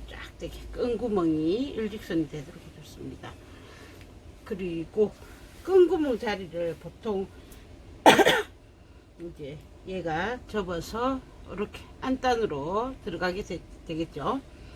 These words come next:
끈구멍 자리를 보통 우리가 구-, 하일렛이라는 구멍을 뚫어서 하는데, 어, 혹시 하일렛이 없는 분들을 위해서 그냥 이렇게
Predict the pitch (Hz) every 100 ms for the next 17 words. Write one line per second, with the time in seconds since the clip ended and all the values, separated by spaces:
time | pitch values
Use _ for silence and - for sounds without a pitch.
0 | - - - 359 339 339 370 302 254 233
1 | 196 170 190 156 170 202 175 170 165 -
2 | 208 - 269 294 330 320 196 175 160 147
3 | 214 247 320 220 214 202 170 185 170 147
4 | 143 190 180 - - - - - - -
5 | - - 175 180 180 302 - 285 254 240
6 | 233 254 269 220 170 170 202 247 233 262
7 | 220 165 156 160 165 165 180 - 208 175
8 | 170 - - - - - - 170 190 190
9 | 190